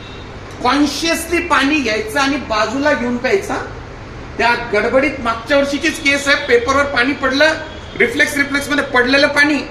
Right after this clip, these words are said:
असं हातानं पुसलंय, आपल्याकडेच स्टुडंट आहे ती, यावर्षी, मागच्या वर्षी आपल्याकडे होती, मागच्या वर्षी तिचा गोंधळ असा झाला,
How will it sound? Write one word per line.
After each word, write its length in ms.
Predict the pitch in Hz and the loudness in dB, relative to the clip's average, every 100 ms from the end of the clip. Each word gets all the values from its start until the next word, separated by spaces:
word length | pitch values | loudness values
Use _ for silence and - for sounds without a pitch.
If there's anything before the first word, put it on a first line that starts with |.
| - | -12
असं 140 | 220 | -2
हातानं 300 | 277 233 247 269 | 0 2 0 0
पुसलंय, 440 | 294 - 302 233 - - - | -2 2 4 4 0 -10 -10
आपल्याकडेच 520 | - 262 277 294 - | -4 -2 0 -2 -4
स्टुडंट 440 | - 277 262 269 | -2 2 4 2
आहे 100 | - | 0
ती, 160 | - - - - - - - | -4 -8 -12 -14 -14 -14 -2
यावर्षी, 340 | 202 226 226 | 2 2 0
मागच्या 320 | 240 226 - 269 | 0 -2 0 0
वर्षी 200 | 269 311 | 2 2
आपल्याकडे 380 | 285 269 269 262 | 2 0 0 0
होती, 140 | 247 | 0
मागच्या 320 | 254 240 277 | 0 0 -2
वर्षी 140 | 277 269 | -2 -4
तिचा 200 | 269 277 | 0 2
गोंधळ 260 | 240 247 | 4 4
असा 200 | 285 277 | 4 4
झाला, 260 | 277 208 254 | 0 2 2